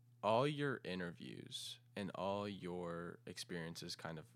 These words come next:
traveling and meeting different people who had different perspectives, what are some of the similarities that you recognize between these people that you meet? What are the similarities of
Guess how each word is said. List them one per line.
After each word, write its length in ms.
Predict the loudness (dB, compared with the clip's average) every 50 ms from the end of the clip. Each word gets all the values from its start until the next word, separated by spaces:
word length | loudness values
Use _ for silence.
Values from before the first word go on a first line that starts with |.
| -18 -10
traveling 540 | -2 2 4 4 4 2 0 -4 -6 -6 -6
and 120 | -6 -4
meeting 300 | -4 -4 -2 -2 -4 -4
different 320 | -4 -6 -6 -8 -10 -10 -10
people 320 | -10 -10 -10 -10 -10 -10
who 100 | -8 -8
had 140 | -8 -8 -4
different 280 | -4 -4 -2 -2 -4 -4
perspectives, 880 | -4 -6 -6 -4 -4 -4 -6 -6 -6 -8 -8 -8 -8 -8 -8 -8 -8 -10 -12 -20 -20 -20 -20 -20 -14
what 240 | -6 0 0 2 2
are 80 | 2 2
some 200 | 2 2 2 2
of 60 | 2
the 60 | 4
similarities 720 | 2 2 2 2 0 0 0 0 0 0 0 0 -2 -4 -4
that 120 | -6 -6
you 120 | -6 -6
recognize 500 | -4 -4 -4 -4 -4 -6 -4 -4 -6 -6
between 320 | -8 -10 -8 -6 -4 -4 -2
these 140 | -4 -4 -6
people 260 | -6 -8 -6 -6 -6
that 160 | -4 -4 -6
you 100 | -6 -8
meet? 200 | -8 -8 -8 -6
What 120 | -4 -2
are 60 | -2 -2
the 80 | -2
similarities 880 | -2 -2 -2 -2 -2 -2 -2 -2 -2 -2 -2 -2 -4 -4 -6 -6 -8 -6
of 360 | -4 -4 -2 -2 -4 -6 -8